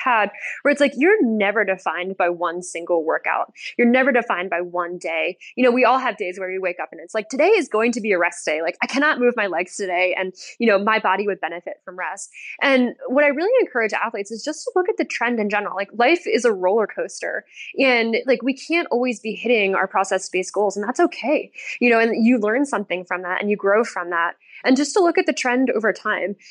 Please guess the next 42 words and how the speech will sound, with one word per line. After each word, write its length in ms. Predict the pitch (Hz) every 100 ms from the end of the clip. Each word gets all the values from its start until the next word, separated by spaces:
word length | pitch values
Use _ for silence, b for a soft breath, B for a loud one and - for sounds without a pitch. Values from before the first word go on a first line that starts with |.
| B
And 80 | 262
I 80 | 262
think 240 | 302 285
that 240 | 277 233 - 220
the 140 | 240
beautiful 340 | 247 285 269
thing 160 | 240 220
about 320 | 196 180 -
swap 320 | - 294 311
is 80 | 226
that 100 | 214
we 120 | 220
really 200 | 226 311
do 160 | 226 226
work 180 | 208 202
with, 120 | - -
with 160 | 208
athletes 520 | - 208 214 185 170 -
over 160 | 208 226
a 80 |
long, 460 | 190 196 214 233 233
long 180 | 196 190
period 340 | 220 196 175
of 80 | 175
time. 480 | - 226 214 175 196 B B -
And 80 | 262
I 60 |
think 260 | 247 285 277
that 260 | 226 190 -
once 340 | 214 226 247 -
they 140 | 247
believe 600 | 202 185 180 196 220 226
that 220 | 214 196
trend 460 | - - 175 240 277
and 180 | 214 208
once 180 | 220 226
they 120 | 226
believe 420 | 202 180 190 208
that 180 | 180 -
process, 500 | - 196 277 294 226
I 80 | 208
think 280 | 214 214